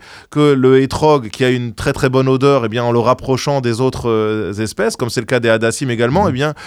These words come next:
Speaker 1: que cette odeur puisse se transmettre aux autres espèces, que ceux qui ont du bon goût, euh, puissent éventuellement transmettre ce bon goût, euh, aux autres espèces. Et c'est finalement en mettant toutes ces personnes-là ensemble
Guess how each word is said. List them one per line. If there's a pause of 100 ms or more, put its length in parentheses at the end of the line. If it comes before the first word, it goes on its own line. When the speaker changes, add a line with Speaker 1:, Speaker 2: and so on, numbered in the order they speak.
Speaker 1:
que
cette
odeur
puisse
se
transmettre
aux
autres
espèces, (280)
que
ceux
qui
ont
du
bon
goût, (320)
euh,
puissent
éventuellement
transmettre
ce
bon
goût, (340)
euh,
aux
autres
espèces. (240)
Et
c'est
finalement
en
mettant (260)
toutes
ces
personnes-là
ensemble